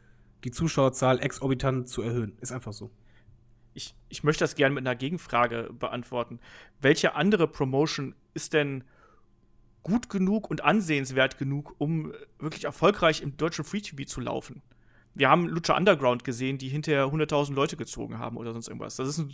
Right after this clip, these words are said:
Speaker 2: gutes Produkt, zweifellos. Aber es war A, schlecht positioniert und B,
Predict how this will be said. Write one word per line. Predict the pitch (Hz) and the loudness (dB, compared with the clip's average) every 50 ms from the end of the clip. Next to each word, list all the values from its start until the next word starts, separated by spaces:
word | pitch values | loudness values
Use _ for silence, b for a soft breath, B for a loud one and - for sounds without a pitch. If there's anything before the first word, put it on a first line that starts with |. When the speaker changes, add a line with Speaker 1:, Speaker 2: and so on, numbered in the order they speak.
| 156 | -10
Speaker 2:
gutes | - 170 208 - - | -6 -6 -4 -4 -4
Produkt, | - - 151 143 156 233 - - | -4 -2 -2 -2 -2 -2 -6 -4
zweifellos. | - 135 131 131 - 127 120 123 175 214 - B B B B B B B B B B B B B B | -2 -2 -2 -2 -2 -4 -4 -4 -4 -6 -8 B B B B B B B B B B B B B B
Aber | 131 135 151 156 151 143 | 6 10 10 10 10 10
es | 143 - - | 6 0 6
war | 147 147 143 139 | 6 6 8 8
A, | 151 | 6
schlecht | 165 - - 175 - - | 4 4 2 0 -2 0
positioniert | - 180 170 165 147 - - 135 131 131 156 208 226 220 - | -2 -2 -2 -2 -2 -4 -2 -2 0 0 2 0 0 0 -4
und | - - 143 127 - _ - | -6 -6 -6 -6 -8 _ -2
B, | 139 135 151 175 175 | 0 2 2 2 0